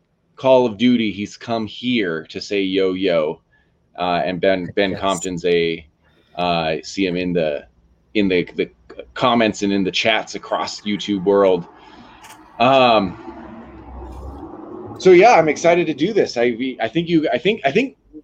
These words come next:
Speaker 1: what was the
Speaker 2: <laughs>
Speaker 1: genesis of this? You got kicked out. You got kicked off
Speaker 2: What?
Speaker 1: of the podcast, right?
Speaker 2: Oh, I mean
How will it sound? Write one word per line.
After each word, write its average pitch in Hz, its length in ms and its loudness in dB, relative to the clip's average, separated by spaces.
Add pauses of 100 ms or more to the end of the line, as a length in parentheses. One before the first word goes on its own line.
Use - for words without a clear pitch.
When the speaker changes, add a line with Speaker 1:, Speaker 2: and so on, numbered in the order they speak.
Speaker 1:
what 208 340 0
was 175 180 -2
the 143 100 4
Speaker 2:
<laughs> 131 120 0
Speaker 1:
genesis 170 400 -2
of 180 100 -2
this? 220 340 2 (120)
You 135 160 -2
got 151 220 2
kicked - 260 -2
out. 139 280 0 (840)
You 139 100 -2
got 175 120 0
kicked - 240 -6
off 139 100 4
Speaker 2:
What? 160 120 6
Speaker 1:
of 135 60 -6
the 123 60 -18
podcast, 123 500 0
right? 101 280 -2 (400)
Speaker 2:
Oh, 175 400 4 (340)
I 135 120 2
mean 127 360 -2